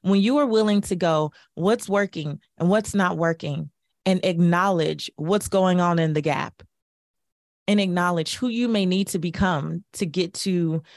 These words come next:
what you say you desire. Whew,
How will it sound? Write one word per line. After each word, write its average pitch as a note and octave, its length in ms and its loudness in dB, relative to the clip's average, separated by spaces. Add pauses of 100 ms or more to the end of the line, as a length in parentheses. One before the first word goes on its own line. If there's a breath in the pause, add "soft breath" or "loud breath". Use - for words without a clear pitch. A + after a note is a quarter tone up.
(140 loud breath)
what F#3 220 0
you F#3+ 160 0
say E3+ 240 0
you E3+ 180 -2
desire. D#3 760 -2 (960)
Whew, G4 240 2